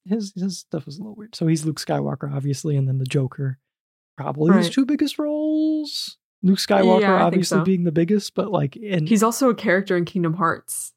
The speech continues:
Speaker 1: Oh, really?
Speaker 2: But not, not a game that we're gonna play for the podcast, sadly, unless we open up to, like, other, to, like, P S P games or whatever, 'cause I
Speaker 1: Oh,
Speaker 2: think
Speaker 1: maybe
Speaker 2: that's
Speaker 1: we have
Speaker 2: what
Speaker 1: to at some point.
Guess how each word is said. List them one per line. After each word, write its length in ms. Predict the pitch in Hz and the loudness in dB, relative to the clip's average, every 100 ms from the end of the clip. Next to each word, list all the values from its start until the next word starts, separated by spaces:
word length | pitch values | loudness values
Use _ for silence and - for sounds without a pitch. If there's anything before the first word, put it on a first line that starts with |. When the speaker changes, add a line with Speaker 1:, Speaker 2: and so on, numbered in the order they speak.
| - | 0
Speaker 1:
Oh, 760 | 139 131 131 135 143 160 165 139 | 4 4 2 0 -4 -4 -2 0
really? 300 | 131 143 190 | 2 2 4
Speaker 2:
But 160 | 208 190 | 4 4
not, 340 | 196 185 - | 2 0 0
not 280 | 185 196 185 | 0 2 2
a 40 | |
game 180 | 175 170 | 2 2
that 80 | 160 | 2
we're 100 | 156 | 0
gonna 160 | 147 147 | -2 -6
play 320 | - - 180 | -4 -4 -4
for 200 | 165 175 | -4 -6
the 120 | 160 | -4
podcast, 440 | 165 185 - 190 - | -6 -6 -6 -10 -8
sadly, 500 | - - - 202 - | -8 -10 -10 -12 -6
unless 280 | 214 208 208 | 0 2 2
we 120 | 220 185 | 2 2
open 240 | 185 180 | 2 0
up 140 | 165 160 | -2 -2
to, 120 | 185 | -2
like, 200 | 160 156 - | -2 -2 -2
other, 320 | 165 156 151 | 0 0 -2
to, 100 | - | 0
like, 160 | 170 165 | 0 0
P 160 | 175 | -2
S 120 | 156 - | -2 -2
P 220 | - 151 | -4 -4
games 420 | 151 - - 185 | -4 -6 -10 -12
or 60 | - | -12
whatever, 400 | - - - 202 | -12 -12 -14 -16
'cause 160 | - - | -14 -4
I 40 | 156 | 2
Speaker 1:
Oh, 160 | 233 | 2
Speaker 2:
think 260 | 311 202 151 | 2 0 0
Speaker 1:
maybe 160 | 156 | 0
Speaker 2:
that's 80 | 170 | 2
Speaker 1:
we 100 | 165 | 2
have 100 | 175 | 0
Speaker 2:
what 40 | - | -2
Speaker 1:
to 240 | 160 147 | -4 -4
at 100 | 143 | -4
some 140 | - 135 | -4 -6
point. 240 | 185 196 | -6 -10